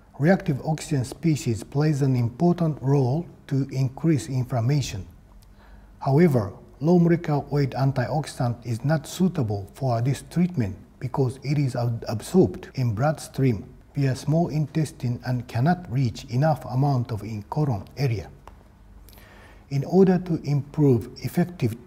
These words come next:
efficiencies of therapeutic effect for ulcerative colitis, we have to improve delivery efficiency of antioxidant for loss scavenging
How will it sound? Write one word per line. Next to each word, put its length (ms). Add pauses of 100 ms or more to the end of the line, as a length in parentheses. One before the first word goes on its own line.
(300)
efficiencies 920
of 240
therapeutic 600
effect 480 (320)
for 260
ulcerative 640
colitis, 640 (960)
we 100
have 220
to 120
improve 680 (360)
delivery 480
efficiency 920
of 120 (120)
antioxidant 880
for 320 (240)
loss 300
scavenging 680